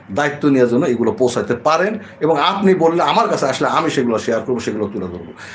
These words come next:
এবং আর একটা কথা, আপনাদের কোনো বক্তব্য যদি থাকে, আপনারা রেকর্ড করে সেটা পাঠাতে পারেন, আমি আমার চ্যানেলে আপলোড করব এ সংক্রান্ত।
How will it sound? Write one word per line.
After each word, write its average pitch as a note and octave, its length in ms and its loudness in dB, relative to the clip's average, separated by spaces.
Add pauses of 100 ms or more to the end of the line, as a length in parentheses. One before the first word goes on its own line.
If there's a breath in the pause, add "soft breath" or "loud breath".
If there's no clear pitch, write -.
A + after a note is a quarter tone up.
(120)
এবং G#3 300 4
আর D3 200 2
একটা A#2+ 200 -2
কথা, B2 140 0 (180)
আপনাদের G3+ 360 2
কোনো C#3+ 180 4
বক্তব্য B2+ 380 2 (120)
যদি G#2 140 -6 (100)
থাকে, A2 200 -2 (260 loud breath)
আপনারা E3 260 2
রেকর্ড F#3+ 460 4
করে F#3+ 140 4
সেটা D3 160 0
পাঠাতে C3+ 320 0
পারেন, D#3 220 2
আমি E3 380 0
আমার C#3+ 400 0
চ্যানেলে C3+ 380 0
আপলোড G#2 440 -4
করব F#2 180 -6 (1200)
এ D#3 120 0
সংক্রান্ত। - 420 -4